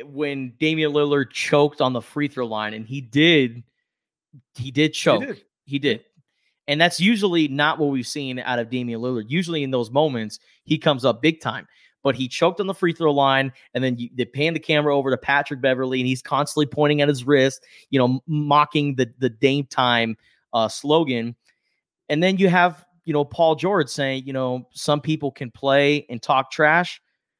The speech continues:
Speaker 1: some can't." And then Damian Lillard clapped back on Instagram and said,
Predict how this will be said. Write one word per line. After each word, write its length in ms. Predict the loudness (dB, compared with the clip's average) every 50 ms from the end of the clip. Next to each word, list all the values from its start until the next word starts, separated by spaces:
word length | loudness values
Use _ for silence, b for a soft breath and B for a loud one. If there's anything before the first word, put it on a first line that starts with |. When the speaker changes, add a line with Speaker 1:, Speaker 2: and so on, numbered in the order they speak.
| _ _ _
Speaker 1:
some 280 | -10 -6 -4 -4 -4
can't." 540 | -4 -6 -8 -8 -8 -8 -8 -12 _ -20 -20 _ _ _ _ _ _ _ _ -2
And 100 | 2 2
then 200 | 2 2 2 4
Damian 340 | 4 4 4 4 2 2
Lillard 320 | 2 2 2 2 2 -2 -4
clapped 320 | -4 -2 0 0 0 0
back 220 | 0 0 0 0 -2
on 160 | -4 -6 -4
Instagram 800 | -2 -4 -4 -4 -6 -8 -6 -4 -2 -2 -2 -2 -4 -6 -8 -10 -14 _ _ _ _ _ _ _ -8
and 140 | -8 -6 -4
said, 440 | 0 4 4 6 4 4 0 -4